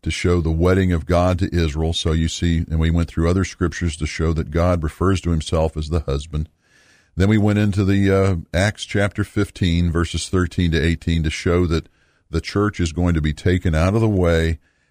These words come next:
and that once God has taken those people to himself, then it says, "I will return and rebuild the tents of David." Well, the tents of David have been down. In other words, the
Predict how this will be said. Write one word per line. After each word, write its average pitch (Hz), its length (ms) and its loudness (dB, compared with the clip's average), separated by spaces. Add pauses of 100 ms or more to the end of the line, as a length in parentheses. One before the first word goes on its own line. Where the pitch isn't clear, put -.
and 80 140 0
that 82 120 0
once 92 340 0
God 95 360 2
has 82 180 2
taken 95 380 0
those 92 240 2
people 92 380 -2
to 95 180 -2
himself, 85 640 0
then 95 560 2 (280)
it 82 120 0
says, 80 420 0
"I 87 220 2
will 98 300 2
return 85 760 0
and 76 260 -2
rebuild 78 600 0 (420)
the 82 120 -2
tents 80 400 -2
of 71 120 -4
David." 85 360 0
Well, 76 120 -4
the 76 80 -4
tents 117 320 -2
of 76 140 -2
David 90 380 2
have 78 180 -4
been 76 220 0
down. 78 580 0 (460)
In 82 60 -4
other 82 100 0
words, 78 300 -4
the 73 220 -2